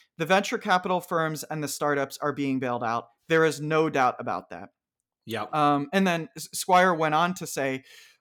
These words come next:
Speaker 1: "When top White House officials avoid the B word, they are trying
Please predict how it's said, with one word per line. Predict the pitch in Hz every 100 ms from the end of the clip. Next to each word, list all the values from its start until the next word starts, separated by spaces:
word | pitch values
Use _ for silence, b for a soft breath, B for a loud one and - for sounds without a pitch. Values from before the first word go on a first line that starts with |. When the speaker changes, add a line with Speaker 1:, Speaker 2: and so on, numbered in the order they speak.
| -
Speaker 1:
"When | 165 175
top | - 185 185
White | 190 165
House | 180 160
officials | 160 165 - 156 143
avoid | 143 143 147 139
the | 123
B | 185 226
word, | 160 131 131 127 b b -
they | 170
are | 180 190
trying | - 165 170 180 196 196